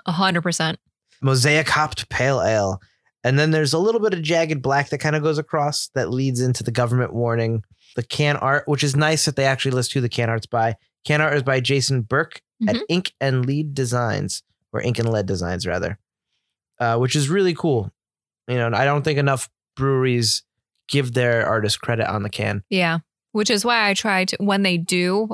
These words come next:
Speaker 1: I try to make note of it
Speaker 2: And give
Speaker 1: in
Speaker 2: them
Speaker 1: the
Speaker 2: credit, yeah. Uh, one pint alcohol, six percent by volume, which we didn't really talk about the six percent thing. It's, like, the perfect,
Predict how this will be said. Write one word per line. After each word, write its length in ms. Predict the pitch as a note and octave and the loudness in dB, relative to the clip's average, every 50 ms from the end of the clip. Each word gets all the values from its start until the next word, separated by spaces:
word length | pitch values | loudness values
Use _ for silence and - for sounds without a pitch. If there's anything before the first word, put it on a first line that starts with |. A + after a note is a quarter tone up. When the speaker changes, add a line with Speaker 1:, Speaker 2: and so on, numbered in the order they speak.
| - _ - | -8 _ -4
Speaker 1:
I 200 | F3 E3 E3+ E3 E3 - F3 | -2 0 0 -2 -4 -4 -4
try 140 | F#3+ E3+ D#3+ | -2 0 0
to 60 | D#3+ | 0
make 280 | D#3+ D#3 D#3 D#3 - - | 0 0 0 -2 -4 -4
note 180 | - D#3 D3+ D#3 | -4 -2 -2 0
of 100 | D#3 D#3 | 0 0
it 180 | D#3+ D#3+ - _ - | -2 -2 -4 _ -2
Speaker 2:
And 140 | B2 A#2 A2 | 0 0 2
give 100 | - - | 2 2
Speaker 1:
in 60 | E3 | 2
Speaker 2:
them 80 | D#3+ | 0
Speaker 1:
the 60 | - - | 0 0
Speaker 2:
credit, 180 | G2+ G2+ - | 0 -2 0
yeah. 360 | D#2+ G#2 G#2 G2+ G2+ G2+ D#3+ D#3 _ _ _ _ _ _ _ _ _ _ _ _ _ _ _ _ _ _ _ _ _ _ _ _ _ _ _ _ _ _ _ - | 0 0 2 2 2 2 0 -2 _ _ _ _ _ _ _ _ _ _ _ _ _ _ _ _ _ _ _ _ _ _ _ _ _ _ _ _ _ _ _ -4
Uh, 200 | A2 A2 G#2+ G#2+ G#2+ | -2 0 0 0 0
one 280 | A#2 D3+ E3+ D#3+ C#3 | 2 2 2 0 0
pint 260 | - - D#3+ D3+ - - - | 0 0 0 0 0 0 -2
alcohol, 320 | D3+ B2 - A#2 A2+ A2 | -2 -2 0 -2 -2 0
six 260 | A2+ - - C#3 - - | 0 -2 -2 -2 -4 -6
percent 340 | C3+ B2+ - C#3 B2+ - _ _ _ _ - | -4 -2 0 0 -2 -2 _ _ _ _ -6
by 140 | - A#2 A#2 | -4 -2 0
volume, 300 | G#2+ B2 A#2 A2+ G#2+ G#2+ | 0 0 0 2 2 0
which 140 | B2+ B2 | 0 0
we 60 | G3 G#3+ | 0 -2
didn't 200 | A#3+ C4 C4+ B3+ | 0 0 0 0
really 160 | A#3+ A3+ G3 | 0 0 0
talk 220 | D#3 - G3+ A3 - | 0 0 0 0 0
about 180 | - F3 D#3 | -2 -6 -4
the 80 | - B2+ | -4 -4
six 220 | - D#3+ D3 - | -4 -4 -4 -6
percent 340 | - C3 A#2+ - F3+ F#3 F#3 | -8 -6 -4 -2 -2 -2 -2
thing. 180 | - G2+ G2 - _ - _ _ _ _ - - | -4 -6 -6 -6 _ -18 _ _ _ _ -2 -2
It's, 280 | F3+ F3 - - - _ - - | -2 0 0 -4 -4 _ -4 -4
like, 180 | D#3 C#3 - | -4 -4 -2
the 80 | - C#3 | -6 -2
perfect, 340 | - D#3 C#3 - C3 B2 | -2 -2 -2 -2 -6 -8